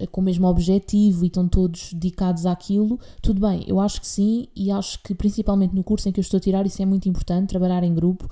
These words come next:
porque em serviço social vamos trabalhar com equipas multidisciplinares e tudo mais, portanto eu acho que é importante que na parte, eh, pedagógica e na parte em que estamos a aprender,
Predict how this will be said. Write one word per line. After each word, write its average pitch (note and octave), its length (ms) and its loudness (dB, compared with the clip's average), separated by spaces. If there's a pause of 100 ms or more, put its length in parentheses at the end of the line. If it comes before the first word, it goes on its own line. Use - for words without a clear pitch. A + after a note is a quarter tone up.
(280)
porque - 220 -4
em F3 60 0
serviço F3+ 400 -2
social F3+ 320 -2
vamos E3+ 200 -2
trabalhar F3 440 0
com E3+ 100 -4
equipas D#3+ 340 -4
multidisciplinares F3 960 0
e E3+ 80 -2
tudo D#3+ 220 -4
mais, E3+ 300 -2
portanto E3+ 400 -4 (260)
eu F3 120 -2
acho E3+ 140 -2
que F#3 60 -2
é F3+ 60 2
importante F3+ 480 2
que F#3 340 0 (380)
na F3 160 2
parte, F3+ 580 0 (380)
eh, E3+ 260 0
pedagógica E3+ 760 2
e - 20 -4
na D#3+ 140 -4
parte E3+ 480 -4
em E3+ 160 -2
que - 60 -12
estamos E3+ 260 -4
a E3+ 40 0
aprender, F3 520 0